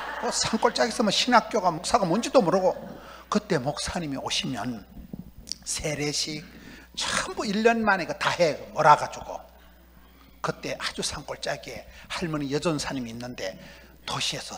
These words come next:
당회장 목사님이 오셨는 거예요. 그래서 세례식을 하는데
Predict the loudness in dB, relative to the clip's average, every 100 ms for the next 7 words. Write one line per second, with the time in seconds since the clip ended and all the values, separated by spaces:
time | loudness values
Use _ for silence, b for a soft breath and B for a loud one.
0 | -2 -2 -2 -6 -6 -4 -2 -2 -4 -6
1 | -6 -8 -18 -20 -14 -8 -2 2 2 2
2 | 0 -2 -4 -6 -6 -6 -6